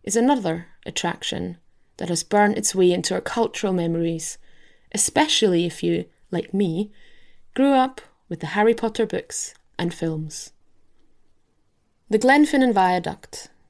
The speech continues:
of the West Highland Railway is a monument of Victorian engineering. Twenty-one towering arches made from concrete,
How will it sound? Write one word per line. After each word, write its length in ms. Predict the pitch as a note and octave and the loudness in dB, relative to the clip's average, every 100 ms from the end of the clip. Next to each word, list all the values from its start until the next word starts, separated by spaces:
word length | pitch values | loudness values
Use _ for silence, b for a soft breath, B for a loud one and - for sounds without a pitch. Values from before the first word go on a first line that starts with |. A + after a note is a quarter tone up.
| - | -6
of 100 | F3+ | 0
the 100 | F#3+ | 2
West 280 | G3 - | 2 2
Highland 420 | - F#3+ F#3+ F3 E3+ | 0 2 2 2 2
Railway 540 | F3+ F3+ E3+ E3+ F3 _ _ _ _ _ | 2 4 2 -2 -6 _ _ _ _ _
is 100 | G#3 | 2
a 60 | A3 | 4
monument 800 | A3+ A3+ A#3 G#3 F3 D#3+ E3 - - | 4 4 4 2 0 -6 -8 -12 -8
of 80 | E3+ | -6
Victorian 580 | E3+ - F#3+ F3 E3+ | -4 0 2 2 0
engineering. 720 | E3+ E3+ E3 E3+ E3+ E3+ E3 E3 - - _ _ - | -2 -2 -2 -2 -2 -2 -4 -8 -18 -20 _ _ -4
Twenty-one 880 | - C4+ C4 C4+ A3+ G#3+ G3+ G3+ G#3 - | 2 4 4 4 4 4 4 0 -4 -6
towering 560 | - A3+ G#3+ G3 F#3 | 2 4 6 4 0
arches 580 | F3 E3+ - E3 - - b b b b | -2 -4 -4 -4 -4 -8 b b b b
made 300 | G#3 G#3+ G#3+ | 6 8 6
from 160 | - G3 | 4 -2
concrete, 640 | F#3+ F#3 - F3 F3 - | -2 -4 -2 -2 -2 -8